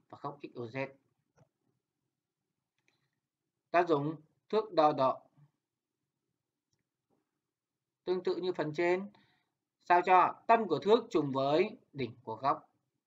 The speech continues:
Tia O X đi qua vạch số không độ. Ở trường hợp này,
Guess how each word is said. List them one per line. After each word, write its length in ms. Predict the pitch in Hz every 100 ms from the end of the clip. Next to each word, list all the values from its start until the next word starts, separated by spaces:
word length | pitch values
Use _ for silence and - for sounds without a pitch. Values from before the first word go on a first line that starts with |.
| _ _ _ _ _ _ _ _ _ _ _ _ _ _ _ _ _ _ _ _ _
Tia 160 | 196
O 140 | 202 202
X 240 | 233 -
đi 160 | 202 185
qua 160 | 180 165
vạch 120 | 143 -
số 400 | 135 131 165 - _
không 340 | - 151 143
độ. 260 | 123 110 - _ _ _ _ _ _ _ _ _ _ _ _ _
Ở 120 | 127
trường 140 | 139 147
hợp 240 | 147 143
này, 380 | 147 139 143 151